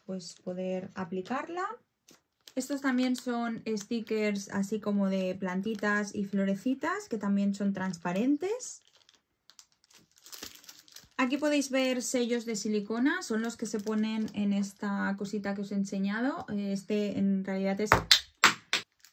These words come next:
bueno, como veis, esto no se rompe, aunque se caiga al suelo desde la altura de la mesa. Este, como os digo, es pequeñito,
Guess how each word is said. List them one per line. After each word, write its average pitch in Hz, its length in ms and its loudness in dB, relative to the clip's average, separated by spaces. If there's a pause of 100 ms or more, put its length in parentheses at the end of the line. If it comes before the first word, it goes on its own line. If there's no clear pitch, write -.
bueno, 220 240 -2
como 196 200 -2
veis, 269 400 -2
esto 208 400 -4
no 269 160 4
se 202 180 0
rompe, 196 460 0
aunque 202 240 4
se 196 120 -2
caiga 202 280 0
al 180 80 -2
suelo 196 420 2
desde 180 240 -2
la 180 100 -4
altura 185 320 -2
de 170 60 0
la 151 120 0
mesa. 170 420 -2 (420)
Este, 269 240 2
como 277 160 6
os 240 60 2
digo, 247 420 2
es 214 160 0
pequeñito, 208 680 2